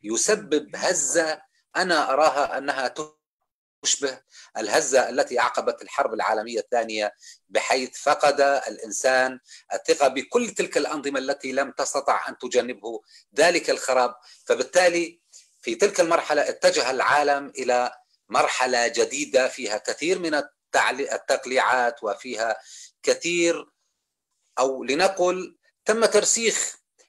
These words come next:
بداية الحداثة ع-، على الصعيد الثقافي، وتم، آه، آه، التأطير، آه، إلى مرحلة ما بعد الحداثة. ف، آه، هذا من جانب. من جانب آخر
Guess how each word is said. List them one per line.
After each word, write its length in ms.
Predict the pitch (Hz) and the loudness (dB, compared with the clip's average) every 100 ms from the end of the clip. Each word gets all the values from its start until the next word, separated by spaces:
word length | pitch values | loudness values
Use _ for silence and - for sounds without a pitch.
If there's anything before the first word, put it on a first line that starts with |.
| _ | _
بداية 580 | 135 135 190 190 170 - - _ 139 | 0 4 6 8 6 2 -10 _ -4
الحداثة 580 | 139 151 165 185 175 156 | -2 0 4 4 4 2
ع-، 440 | 113 110 120 - - - | 0 -2 -6 -6 -8 -2
على 120 | 131 | 0
الصعيد 500 | 143 - 117 156 156 | 0 2 2 0 -2
الثقافي، 800 | - - - 143 139 - 131 123 _ _ | -6 -4 -4 0 0 -2 -10 -12 _ _
وتم، 480 | 113 127 131 165 160 | 0 2 2 0 2
آه، 40 | 147 | 0
آه، 760 | 147 - 113 110 107 104 - | 0 0 0 0 0 -2 -2
التأطير، 680 | 120 - 123 151 151 156 147 - | -4 -4 -4 -2 0 0 -2 -4
آه، 580 | 120 117 110 104 98 90 | -2 0 0 0 -2 -6
إلى 180 | 143 127 | -2 0
مرحلة 400 | 127 123 120 117 - | 2 0 -2 -4 -2
ما 140 | 123 | -4
بعد 280 | 113 110 104 | 0 0 -2
الحداثة. 540 | 98 - - - - 73 _ _ - - _ | -6 -8 -8 -10 -14 -18 _ _ -20 -20 _
ف، 140 | - 123 | 0 4
آه، 1040 | 123 123 120 117 110 107 101 101 95 87 87 - _ _ _ - | 4 4 2 0 0 0 0 -2 -6 -8 -12 -20 _ _ _ -6
هذا 300 | 151 175 175 | -2 2 2
من 160 | 156 131 | 0 2
جانب. 340 | 143 135 104 | 4 4 -2
من 140 | 113 | -6
جانب 340 | 120 220 226 - | 2 4 4 4
آخر 520 | 196 190 151 135 | 2 4 2 0